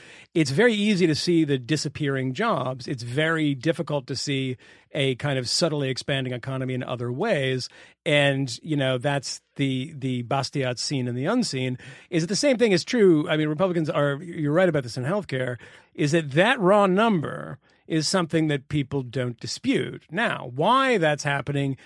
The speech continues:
and if that, you know, those added people onto the books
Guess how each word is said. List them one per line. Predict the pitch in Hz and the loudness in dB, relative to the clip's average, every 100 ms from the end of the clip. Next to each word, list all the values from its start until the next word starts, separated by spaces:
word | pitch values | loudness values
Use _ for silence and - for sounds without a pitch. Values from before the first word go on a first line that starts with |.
| - _ | -20 _
and | 180 165 175 | 2 2 4
if | 190 185 | 2 2
that, | 170 170 165 - | 0 2 2 -2
you | 180 160 | -2 2
know, | 139 | 2
those | 131 160 151 160 | 4 4 4 0
added | 165 156 156 143 135 120 - | 0 2 2 0 -2 -10 -8
people | - 151 143 127 | -4 -2 -2 -2
onto | 131 127 | -2 -4
the | 127 | -4
books | 123 143 - | 0 -2 -2